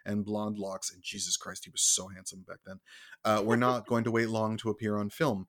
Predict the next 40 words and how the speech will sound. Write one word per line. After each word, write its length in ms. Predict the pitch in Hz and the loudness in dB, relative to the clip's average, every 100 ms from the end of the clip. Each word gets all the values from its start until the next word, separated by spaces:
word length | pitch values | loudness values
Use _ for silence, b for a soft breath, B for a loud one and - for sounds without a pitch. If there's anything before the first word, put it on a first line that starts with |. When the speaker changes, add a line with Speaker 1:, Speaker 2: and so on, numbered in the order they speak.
| B B 110 | B B 0
Speaker 1:
making 320 | 120 135 127 | 2 2 2
his 180 | 127 113 | 0 4
debut 400 | 131 127 147 147 | 4 4 2 4
as 180 | 143 131 | 4 2
the 80 | 127 | -2
gorgeous 520 | 95 123 127 104 - | 2 2 4 4 4
Ranuccio 760 | 110 117 120 - 104 104 110 | 4 2 2 2 2 2 0
in 120 | 107 104 | -2 -2
Derek 300 | 104 101 - | -2 -4 -4
Jarman's 380 | 101 101 101 | -2 -2 -4
Caravaggio. 840 | - 104 104 101 95 - 95 95 95 _ B B B | -6 -4 -4 -4 -6 -8 -8 -8 -12 _ B B B
He 60 | 156 | 6
later 200 | 156 147 | 8 8
appeared 360 | 135 135 131 127 | 6 4 2 2
in 300 | 123 113 107 | 2 0 2
How 140 | 120 | 2
to 80 | 117 | 2
Get 140 | 113 | 2
Ahead 240 | 113 113 110 | 2 2 0
in 80 | |
Advertising, 720 | 107 107 107 110 110 104 135 147 | 0 0 -2 -2 -2 -2 -4 -2
played 180 | - 117 | 0 2
the 60 | 110 | 2
villain 380 | 117 120 139 139 | 0 0 0 -4
in 120 | 104 | -4
Patriot 460 | 107 104 104 98 | -4 -4 -4 -4
Games, 460 | - 104 110 156 - B B - | -4 -6 -4 -6 -8 B B -2
the 80 | 117 | 2
romantic 460 | 113 117 117 127 | 4 2 2 0
lead 260 | 117 120 135 | 0 0 2
in 120 | 117 | 0
the 60 | 104 | 0
Bo-, 160 | 107 | -2
nineteen 320 | 101 107 107 110 | 0 -2 0 -2
ninety-three 420 | 104 104 104 101 | -2 -4 -4 -4
adaptation 480 | 101 - 98 - 104 | -6 -8 -8 -6 -6
of 140 | 92 | -6
Lady 240 | 98 98 | -10 -10
Chatterley's 560 | - 101 95 95 95 110 | -12 -12 -12 -14 -14 0
Lover, 380 | 135 143 165 | 2 2 0